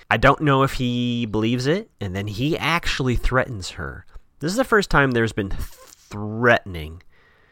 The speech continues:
He says, "Someone's gonna get hurt." Now, we could be generous and say Ian's referring to emotional pain, which might be true in Melissa. It could be, a, a, you know, Melissa might get hurt if this comes out. I didn't take it that way. I took it as physical threat,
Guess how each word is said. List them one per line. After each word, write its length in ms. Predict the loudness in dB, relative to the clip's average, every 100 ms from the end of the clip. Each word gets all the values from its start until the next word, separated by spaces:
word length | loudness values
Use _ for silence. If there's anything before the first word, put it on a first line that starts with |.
| _
He 200 | -6 -4
says, 500 | 2 6 6 4 -4 -8
"Someone's 540 | -4 -2 0 0 0
gonna 200 | -2 -2
get 220 | -2 -6
hurt." 560 | -6 -4 -4 -4 -16 -16 -18
Now, 540 | -8 -4 0 0 0 -2
we 220 | -4 -4
could 160 | -6 -8
be 100 | -6
generous 640 | -2 2 2 2 0 -6
and 100 | -2
say 140 | -2
Ian's 340 | -2 -2 -4 -4
referring 420 | -4 -2 -2 -4
to 260 | -4 -2 -2
emotional 720 | -2 2 2 2 0 0 0
pain, 440 | -2 -2 -2 -8 _
which 280 | -6 -2 -2
might 220 | 2 2
be 140 | 2 -2
true 260 | 0 2
in 100 | 2
Melissa. 480 | 4 2 2 2 2 0
It 100 | -2
could 200 | -4 -2
be, 200 | 0 0
a, 140 | 0 -2
a, 340 | 0 0 0 -2
you 120 | -4
know, 300 | -4 -6 -8 -14 -4
Melissa 300 | -2 0 2
might 160 | 2
get 140 | 4 4
hurt 280 | 2 2 -6
if 100 | -6
this 160 | -4 -2
comes 260 | -2 2
out. 320 | 4 4 2 _
I 220 | 4 6
didn't 240 | 6 4 4
take 180 | 4 2
it 80 | 0
that 120 | 0
way. 240 | -4 -8 -12 -8
I 100 | -4
took 220 | -2 0
it 80 | 2
as 200 | 2 -2
physical 460 | -4 -4 -4 -6
threat, 320 | -4 -6 -6